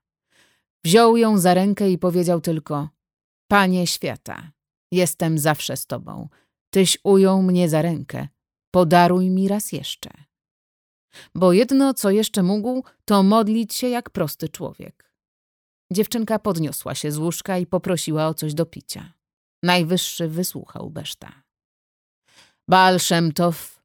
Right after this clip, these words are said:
wrócił, nie osiągnąwszy celu swojej pielgrzymki, ale wrócił odmieniony. Definitywnie zerwał z ascezą. To pewnie właśnie dlatego tak bardzo nie podobał się Zewowi Kucesowi i Dawidowi Porkesowi,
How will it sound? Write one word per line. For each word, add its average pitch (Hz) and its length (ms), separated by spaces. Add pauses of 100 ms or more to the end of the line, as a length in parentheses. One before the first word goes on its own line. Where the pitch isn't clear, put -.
wrócił, - 640 (160)
nie 180 180
osiągnąwszy 196 680
celu 147 300
swojej 151 380
pielgrzymki, 156 680
ale 175 160
wrócił 175 360
odmieniony. 185 680 (380)
Definitywnie 208 880
zerwał 147 460
z 143 80
ascezą. 135 760 (360)
To 226 120
pewnie 220 320
właśnie 202 460
dlatego 160 560 (360)
tak 190 220
bardzo 185 400
nie 196 160
podobał 185 420
się 180 220
Zewowi 175 560
Kucesowi 165 760
i 160 60
Dawidowi 165 560
Porkesowi, 180 760